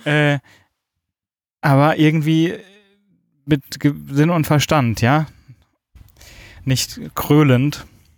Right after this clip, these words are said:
vielleicht auch mal krölend, aber jetzt sind die am Samstag um drei nach Hause gekommen nachts und haben erstmal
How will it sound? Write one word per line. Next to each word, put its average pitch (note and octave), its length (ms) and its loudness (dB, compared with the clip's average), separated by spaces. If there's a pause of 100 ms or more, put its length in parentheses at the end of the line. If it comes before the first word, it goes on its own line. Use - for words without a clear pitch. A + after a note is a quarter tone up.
(340)
vielleicht F#2+ 260 -10
auch A2 60 -4
mal G#2+ 160 -2
krölend, C#3+ 540 2
aber A2 320 -6 (1400)
jetzt B2 140 -6
sind F3 200 2
die D#3 80 4
am C3+ 140 2
Samstag C#3 680 2 (180)
um B2 160 -4
drei C#3 220 0
nach C#3 140 2
Hause B2+ 200 4
gekommen A2 360 0
nachts - 440 -4 (920)
und A2+ 100 -2
haben C3+ 160 0
erstmal D3 480 0